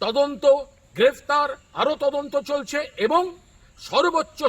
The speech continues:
শাস্তির পক্ষে মমতা বন্দ্যোপাধ্যায়, তিনিও মতামত জানিয়েছেন। আমাদের দলও পরিষ্কার বলছে, এ নিয়ে কোনো, যাদের কাছের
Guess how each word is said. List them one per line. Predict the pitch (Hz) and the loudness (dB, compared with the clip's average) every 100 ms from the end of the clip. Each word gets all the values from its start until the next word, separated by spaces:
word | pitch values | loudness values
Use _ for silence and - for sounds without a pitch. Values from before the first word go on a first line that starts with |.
| - | -2
শাস্তির | 240 - 269 226 254 | -6 -6 -12 -4 -2
পক্ষে | - - 294 285 - - - | -2 -2 -4 -4 -20 -20 -20
মমতা | 151 165 233 262 262 208 | -8 -4 -2 -2 -2 -4
বন্দ্যোপাধ্যায়, | 220 233 247 247 185 247 285 262 _ _ - | -2 0 0 -2 0 0 0 -2 _ _ -6
তিনিও | 214 269 294 277 | -4 -2 -2 -4
মতামত | 269 277 277 208 | -6 -6 -4 -2
জানিয়েছেন। | 269 285 226 302 294 _ _ 165 | -2 -4 -6 -8 -8 _ _ -4
আমাদের | 226 254 247 196 | -2 0 0 0
দলও | 220 240 247 - | -2 2 2 0
পরিষ্কার | 247 233 - 311 285 277 | -8 -8 -2 0 2 0
বলছে, | 277 285 311 - - 190 247 | -4 -6 -10 -16 -12 0 0
এ | 277 | 0
নিয়ে | 285 285 277 - | -6 -8 -8 -6
কোনো, | 285 330 262 - _ _ _ _ 135 | -2 0 0 -4 _ _ _ _ -4
যাদের | 190 226 277 269 - _ _ _ | -2 4 4 4 -6 _ _ _
কাছের | 180 - 339 | -8 -4 -4